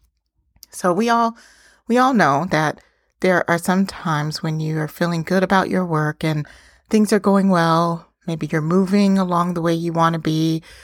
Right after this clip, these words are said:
working with clients that have a wonderful relationship with you,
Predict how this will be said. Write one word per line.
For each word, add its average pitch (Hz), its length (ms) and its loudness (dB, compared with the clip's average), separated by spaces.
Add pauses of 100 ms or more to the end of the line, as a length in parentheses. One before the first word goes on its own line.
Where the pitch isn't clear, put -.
(180)
working 185 260 2
with 196 160 -2
clients 175 800 -2 (360)
that 165 160 2
have 175 260 0
a 160 60 2
wonderful 170 520 0
relationship 170 720 0
with 175 160 -4
you, 165 460 -2